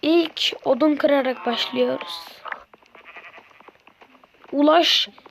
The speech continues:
yani pazartesi günü Ulaş'la bayağı bir video atabiliriz. Onun için, e, pazartesi günü kanala girin ve bekleyin. Yani başka bir şey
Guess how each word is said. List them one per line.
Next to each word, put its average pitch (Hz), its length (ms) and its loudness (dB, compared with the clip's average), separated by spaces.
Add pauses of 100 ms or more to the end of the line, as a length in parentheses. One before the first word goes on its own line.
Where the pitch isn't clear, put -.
(120)
yani 254 580 4
pazartesi 285 680 -2
günü 302 180 2
Ulaş'la 294 640 -2
bayağı 285 420 2
bir 240 140 -8
video 247 300 -2
atabiliriz. 254 800 -4 (1800)
Onun 302 300 2
için, 381 340 0 (2000)
e, 233 360 -2 (720)
pazartesi 294 720 -4
günü 349 560 0
kanala 320 420 2
girin 294 420 0
ve 320 140 4
bekleyin. 262 520 -2 (720)
Yani 233 260 -4
başka 269 380 0
bir 247 40 -8
şey 302 300 0